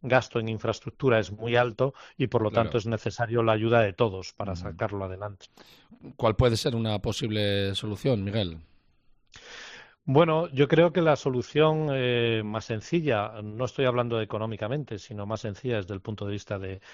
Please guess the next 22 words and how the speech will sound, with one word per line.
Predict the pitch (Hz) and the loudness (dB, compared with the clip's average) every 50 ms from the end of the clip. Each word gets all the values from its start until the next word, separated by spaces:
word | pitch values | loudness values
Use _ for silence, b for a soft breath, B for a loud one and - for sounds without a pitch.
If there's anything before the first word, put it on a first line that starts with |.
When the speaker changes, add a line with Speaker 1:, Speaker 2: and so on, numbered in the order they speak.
| B B B | B B B
Speaker 1:
de | - | -8
cómo | 113 120 113 113 110 | -4 -2 -2 -2 0
plantearlo, | 123 120 110 - 123 127 123 131 131 123 | 0 0 2 2 2 2 2 2 2 2
es | 117 113 104 | 0 -2 -2
dado | 104 117 117 110 107 110 - | 0 2 2 2 0 -4 -6
que | - 113 113 113 - B B B B B | -4 -2 -2 -2 -4 B B B B B
en | - 139 123 117 | -6 -4 -4 -2
invierno, | 113 110 107 113 127 131 131 147 147 143 | -2 -2 0 2 2 2 2 4 4 4
evidentemente, | 139 135 131 127 131 135 135 117 123 127 139 143 131 - 110 98 - | 4 4 2 0 0 0 2 2 2 2 0 0 -2 -2 -4 -4 -2
hay | - - 135 | 0 0 2
que | 123 - 127 | 2 2 -2
seguir | - - 107 98 117 131 107 | -4 -4 -4 0 0 -2 -2
cerrando | - - - 107 98 123 127 127 123 113 107 101 95 - B B B B B | -2 -6 -6 -2 0 0 0 0 0 -4 -4 -4 -6 -8 B B B B B
el, | - - 110 104 101 101 98 107 - | -10 -8 -6 -6 -4 -6 -6 -8 -8
el | - 107 98 90 | -8 -8 -6 -2
paso | - - 127 - - - 113 101 | 0 0 0 0 0 -10 -12 -12
por, | 95 - 110 101 95 98 101 | -10 -6 -6 -6 -6 -6 -8
eh, | 98 95 98 95 95 95 95 92 90 90 B B B B B B | -8 -6 -6 -8 -8 -8 -10 -10 -12 -14 B B B B B B
eh, | - 123 101 98 98 95 - | -6 -4 -4 -4 -4 -6 -6
por | - 107 98 | -6 -6 -4
el | 101 101 | -2 2
bosque. | 110 143 143 - - - 131 139 151 | 2 2 2 2 -2 -2 -2 -2 -2